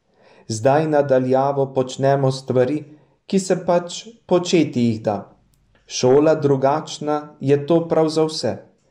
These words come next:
Učni načrt pa je nov. Da ne zbolimo, doma ostanimo, zapojmo pogumnih glasov.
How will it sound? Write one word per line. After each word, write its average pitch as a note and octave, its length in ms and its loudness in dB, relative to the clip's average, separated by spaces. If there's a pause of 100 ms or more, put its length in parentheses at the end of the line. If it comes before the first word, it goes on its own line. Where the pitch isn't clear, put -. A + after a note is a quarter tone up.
(280)
Učni F#3+ 480 0
načrt G3 600 2
pa B2 80 -2
je B2 200 2
nov. C#3+ 260 0 (720)
Da C3 160 4
ne C3 180 2
zbolimo, C3 920 -2
doma D3+ 480 2
ostanimo, B2 720 0 (460)
zapojmo D3+ 720 2 (100)
pogumnih C3 600 0
glasov. A2+ 440 2